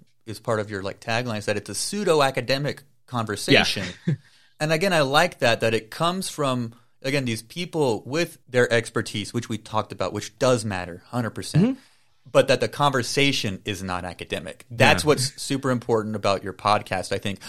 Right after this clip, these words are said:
Speaker 1: Whereas mine, I don't, I want it to be quite popular in terms of my audience, as it were, you know, rather than academic. But I like that it makes it accessible to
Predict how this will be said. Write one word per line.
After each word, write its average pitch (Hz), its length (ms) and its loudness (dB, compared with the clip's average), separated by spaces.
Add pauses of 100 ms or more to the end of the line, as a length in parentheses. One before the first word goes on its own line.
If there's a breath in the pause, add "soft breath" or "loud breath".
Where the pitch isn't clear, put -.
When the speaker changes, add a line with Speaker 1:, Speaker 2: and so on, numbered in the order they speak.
Speaker 1:
Whereas 180 220 4
mine, 190 320 2
I 135 140 4
don't, 131 280 -2
I 117 120 2
want 117 180 2
it 110 40 -8
to - 40 -20
be 113 80 -8
quite - 240 -6
popular 104 400 -2
in 98 80 -10
terms 101 220 -10
of 101 80 -14
my 98 240 -6 (200 soft breath)
audience, 147 320 2
as 110 100 -6
it - 60 -8
were, 98 200 -8 (100)
you 117 120 -6
know, 107 180 0
rather 104 280 0
than 98 200 -8
academic. 127 520 -10 (440 soft breath)
But 175 480 0 (320 soft breath)
I 147 80 6
like 180 240 4
that 196 100 8
it 131 100 4
makes 143 280 0
it 131 60 -2
accessible 110 880 0 (460)
to 127 580 2